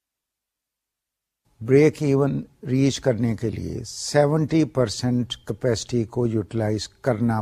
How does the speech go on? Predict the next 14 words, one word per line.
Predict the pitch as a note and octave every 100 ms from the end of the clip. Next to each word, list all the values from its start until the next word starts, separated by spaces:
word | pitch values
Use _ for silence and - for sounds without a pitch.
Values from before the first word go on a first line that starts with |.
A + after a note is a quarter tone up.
| -
پڑے | F#2 E2+
گا۔ | - - _ _ _ _ _ _ _ _ _ _ _ _ _ _ _ _ _ _
یہ | D3 C3
ڈفرنٹ | D#3 D#3+ E3+ D3+
کیسز | D#3 C#3 - D3+ C3+
جو | C3+
ہم | B2
نے | B2 B2+ B2+ - _ _ _ _ -
آج | B2+ B2 G#2+
اسٹڈی | - A#2+ B2
کیے | G#2 B2+ C#3
ہیں، | A#2 E2+ - _ _ _ _ _ _ _ _ _ _ _ _ _ _ _ _ _ _ _ _ _ _ _ _ _ _ _ _ -
ان | D#3
میں | D#3